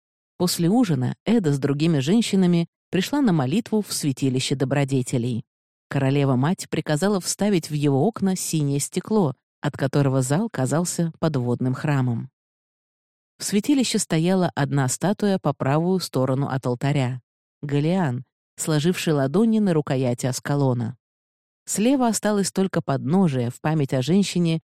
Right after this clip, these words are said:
которую в Инисе помнили как королеву Клеолинду или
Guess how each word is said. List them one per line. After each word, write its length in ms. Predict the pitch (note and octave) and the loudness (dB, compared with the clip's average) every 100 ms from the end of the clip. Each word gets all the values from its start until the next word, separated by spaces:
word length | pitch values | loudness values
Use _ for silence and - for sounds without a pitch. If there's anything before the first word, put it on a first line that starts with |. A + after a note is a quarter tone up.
| _ _ | _ _
которую 420 | - - C#4 A3 | -4 2 4 4
в 120 | D3 C#3 | 2 0
Инисе 360 | C3+ A3+ - - | 0 -2 -4 -2
помнили 480 | C3+ G3+ F#3+ F3+ F3 | 0 2 2 0 -4
как 160 | G3 - | -6 -6
королеву 500 | - D3 C#3+ D3 B2+ | -2 0 2 0 0
Клеолинду 800 | - C3+ B2 A#2 F3+ A3+ G3 F#3+ _ _ _ - | -4 -4 -2 0 2 4 4 0 _ _ _ -2
или 360 | E3 F#3+ F#3+ | 0 2 0